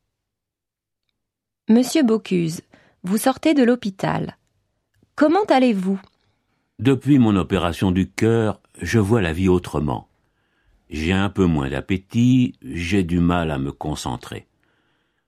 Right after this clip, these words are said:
Speaker 2: Mais finalement, je sais que la mort, ça arrive à tout le monde. C'est une chose naturelle qui ne m'inquiète pas. Et d'autre part, je sais que dans vingt ans,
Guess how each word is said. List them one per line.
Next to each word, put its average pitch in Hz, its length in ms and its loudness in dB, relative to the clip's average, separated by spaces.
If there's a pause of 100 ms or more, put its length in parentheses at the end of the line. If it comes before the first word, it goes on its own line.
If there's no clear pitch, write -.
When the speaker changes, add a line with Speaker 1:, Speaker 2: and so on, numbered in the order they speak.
(140)
Speaker 2:
Mais 101 140 -2
finalement, 76 560 0 (280)
je 67 140 -12
sais 95 280 -4
que - 100 -10
la 60 160 -8
mort, 85 460 -2
ça 62 220 -8
arrive 64 440 -2
à 58 100 -4
tout - 180 -2
le 135 100 0
monde. 73 480 -4 (800)
C'est - 200 -2
une 185 120 2
chose 107 320 0
naturelle 92 640 -2
qui - 120 -6
ne 85 100 -2
m'inquiète 87 460 -4
pas. - 300 -14 (1200)
Et 143 160 2
d'autre 120 320 0
part, 117 500 -2 (320)
je 107 160 0
sais 135 240 -2
que 110 100 -2
dans 104 320 0
vingt 76 460 -4
ans, 127 300 -2